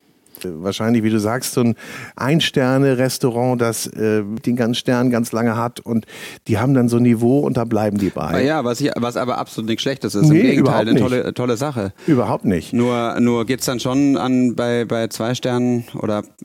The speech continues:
Speaker 2: grad bei drei natürlich schon mehr ins Detail.
Speaker 1: Ja.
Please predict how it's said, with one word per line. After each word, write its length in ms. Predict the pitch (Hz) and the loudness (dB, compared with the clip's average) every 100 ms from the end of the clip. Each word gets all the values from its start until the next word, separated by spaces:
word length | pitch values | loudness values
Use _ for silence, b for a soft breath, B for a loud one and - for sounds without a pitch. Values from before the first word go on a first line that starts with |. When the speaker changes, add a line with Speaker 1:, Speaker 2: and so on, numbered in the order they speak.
| 95 | -8
Speaker 2:
grad 260 | 104 113 - | -4 -6 -4
bei 120 | 110 | -4
drei 240 | 98 107 | -2 -2
natürlich 340 | 117 98 107 104 | -2 -2 -2 -2
schon 340 | 101 101 - - - - - _ | -2 -2 -4 -10 -12 -12 -18 _
mehr 280 | - 101 104 | -6 -4 -2
ins 140 | 98 - | -4 -6
Detail. 380 | 101 95 95 - - | -6 -4 -6 -8 -4
Speaker 1:
Ja. 320 | 101 80 107 | -2 -2 -6